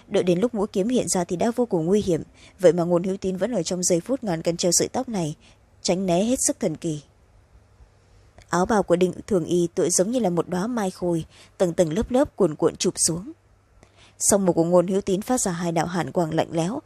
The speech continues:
lại nhìn chằm chằm vào chiếc tử bào, không tránh không né. Tử bào chụp xuống,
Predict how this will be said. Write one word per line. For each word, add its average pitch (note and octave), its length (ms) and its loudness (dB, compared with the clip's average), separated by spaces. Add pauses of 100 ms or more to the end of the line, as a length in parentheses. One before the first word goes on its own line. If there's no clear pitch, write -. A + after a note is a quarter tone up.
(180)
lại F#3+ 100 0
nhìn F#3+ 180 2
chằm F3 200 0
chằm E3+ 180 0
vào D#3+ 100 2
chiếc - 220 -4
tử F3 140 2
bào, D#3 340 -2 (240)
không F3+ 260 0
tránh F3+ 220 -2
không E3 240 0
né. D#3+ 240 -2 (1120)
Tử E3+ 140 4
bào E3 220 0
chụp - 200 -2
xuống, F3+ 300 0